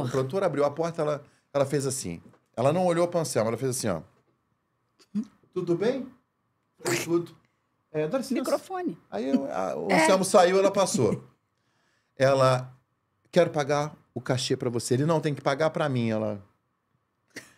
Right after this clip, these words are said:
Speaker 1: "Estou pagando o dinheiro do cachê pra você. Você leva pra sua casa. A partir de agora, se, eu vou falar com o Gugu. Se ele não for receber, se, se ele for querer te cobrar, eu vou depositar direto na sua conta. Porque você tá aqui, isso não é um dinheiro pra se cobrar de artista.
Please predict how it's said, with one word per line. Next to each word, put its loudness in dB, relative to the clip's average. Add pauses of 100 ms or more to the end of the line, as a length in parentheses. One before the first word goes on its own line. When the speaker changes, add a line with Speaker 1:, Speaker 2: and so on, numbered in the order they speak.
(220)
Speaker 1:
"Estou 2
pagando 0 (120)
o 2
dinheiro 2
do -4
cachê 0
pra -2
você. -4 (720)
Você 0
leva 2
pra -8
sua 0
casa. -2
A -2
partir -4
de 0
agora, 0
se, -8
eu 2
vou 0
falar -2
com -4
o -4
Gugu. -8
Se -4 (100)
ele -2
não -2
for -4
receber, -6 (240)
se, -10
se -2
ele -2
for 0
querer -2
te -8
cobrar, 2
eu 2
vou -2
depositar -2
direto -6
na -4
sua -4
conta. -12 (840)
Porque -6
você -4
tá -2
aqui, -2
isso -4
não -2
é -4
um -4
dinheiro -4
pra -8
se -10
cobrar -4
de -4
artista. -10